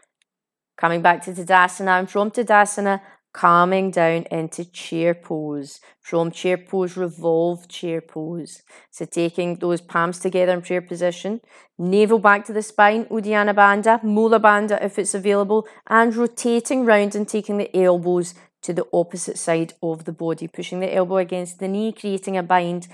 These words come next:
and breathing for three. Inhale,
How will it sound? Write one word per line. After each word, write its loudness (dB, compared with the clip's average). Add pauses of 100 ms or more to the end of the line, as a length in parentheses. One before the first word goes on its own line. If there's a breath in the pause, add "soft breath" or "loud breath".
(320 loud breath)
and -2
breathing -6
for -10
three. -10 (2000)
Inhale, -6